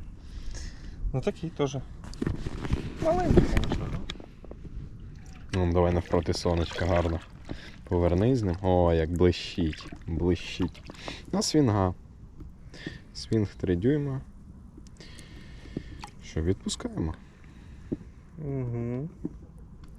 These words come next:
Speaker 2: Сьогодні у нас батл.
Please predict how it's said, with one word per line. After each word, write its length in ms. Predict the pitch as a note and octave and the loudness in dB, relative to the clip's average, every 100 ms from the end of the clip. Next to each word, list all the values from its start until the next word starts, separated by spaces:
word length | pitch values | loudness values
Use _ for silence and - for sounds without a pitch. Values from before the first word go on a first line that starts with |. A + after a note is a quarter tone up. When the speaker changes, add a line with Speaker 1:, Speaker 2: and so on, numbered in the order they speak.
| A3+ - - - - - - - - - - - - - - - - - - - - - - - - - - - - - - | -16 -16 -16 -16 -16 -18 -16 -16 -16 -14 -14 -14 -16 -16 -16 -16 -16 -16 -18 -18 -16 -16 -16 -18 -16 -16 -16 -16 -16 -14 -8
Speaker 2:
Сьогодні 380 | - G#2 G2+ G#2 | 2 4 6 6
у 60 | |
нас 180 | G2+ G2+ | 6 4
батл. 420 | F#2+ G2 F2 E2 | 6 6 4 2